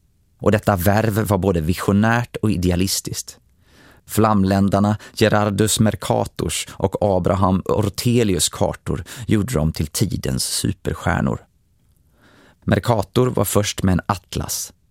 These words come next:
Han namngav konceptet efter guden som bär världen på sina axlar. Det revolutionerande med hans kartbok var att den gick från det hela till det lokala. Så vändes på all mänsklig erfarenhet,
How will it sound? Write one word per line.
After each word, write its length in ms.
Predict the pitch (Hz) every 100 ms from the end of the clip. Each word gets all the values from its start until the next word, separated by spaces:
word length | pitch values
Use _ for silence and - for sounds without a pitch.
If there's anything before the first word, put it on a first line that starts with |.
| _
Han 220 | - 90
namngav 420 | 101 107 92 85 85
konceptet 640 | - 101 - 90 - 95
efter 180 | 95 98
guden 520 | 85 107 95 - 67
som 200 | - 85
bär 200 | 85 80
världen 400 | 80 73 65 80
på 80 | -
sina 200 | - 82
axlar. 560 | - - - - - 90 _ _ _ _ _ _ _ _ _
Det 160 | - 87
revolutionerande 1040 | 92 87 95 107 104 120 131 107 92 73
med 140 | 71 92
hans 240 | 92 -
kartbok 720 | - - 85 - - - - - -
var 180 | - 69
att 80 |
den 140 | - 87
gick 280 | 98 - -
från 480 | - 104 107 113
det 80 | 107
hela 560 | 95 117 98 65 71 95 - -
till 220 | - 82
det 100 | 80
lokala. 600 | 82 - - - - - - _ _ _ _ _ _ _ _
Så 160 | - -
vändes 540 | 82 127 113 80 110
på 140 | - -
all 280 | - 76 80
mänsklig 520 | 101 92 - - 98
erfarenhet, 720 | 90 - 65 85 - - -